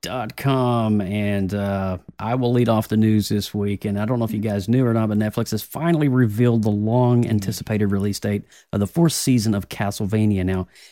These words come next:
if you don't know what Castlevania is on Netflix, and you've not heard of it, or you don't know about the video game that it, this spawned from in the eighties,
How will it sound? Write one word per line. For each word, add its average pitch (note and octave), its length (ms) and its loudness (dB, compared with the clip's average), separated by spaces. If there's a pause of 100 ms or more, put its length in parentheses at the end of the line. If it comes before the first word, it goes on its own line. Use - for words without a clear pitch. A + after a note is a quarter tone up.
(180)
if - 60 -20
you A#2+ 40 4
don't D#3 180 6
know F3+ 120 4
what D#3 180 0
Castlevania A#2+ 680 2
is B2 320 4
on G2 220 0
Netflix, G2+ 540 -2
and G2 100 -4
you've G2 140 -4
not A#2 220 -2
heard A2+ 260 0
of G#2 160 0
it, A2+ 100 0
or G2+ 80 -4
you F#2+ 80 -2
don't A2+ 220 -2
know A2+ 80 0
about G#2 180 -2
the F#2+ 80 -10
video A2+ 340 2
game A2 440 2
that G2 160 -4
it, F#2 120 -8
this A#2 260 -6
spawned G#2 460 -4
from A2 280 -2
in G#2 60 0
the G2+ 140 -4
eighties, A#2+ 380 2